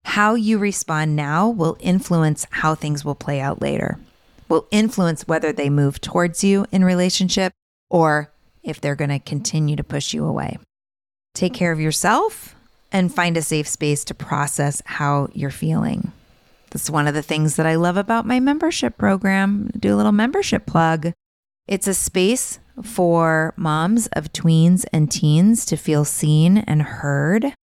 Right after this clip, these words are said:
It's a place to process. It's a place to learn. And it's a place to support each other.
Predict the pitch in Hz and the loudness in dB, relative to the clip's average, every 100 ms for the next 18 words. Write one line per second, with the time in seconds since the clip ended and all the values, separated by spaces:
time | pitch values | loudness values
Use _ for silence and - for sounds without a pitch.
0 | _ _ 160 - 147 151 143 - - - | _ _ -4 -2 -4 -2 -2 -2 -4 -2
1 | 135 - 170 196 - - - - 143 - | -2 0 0 -2 -4 -8 -4 -2 -4 -2
2 | 147 147 147 165 240 - - _ - _ | 0 2 4 4 2 0 -18 _ -20 _
3 | _ 160 151 - 160 147 - 151 147 - | _ 0 0 0 0 -2 -2 -4 -4 -2
4 | 135 139 - 147 - - | -2 -2 -2 -2 -2 -4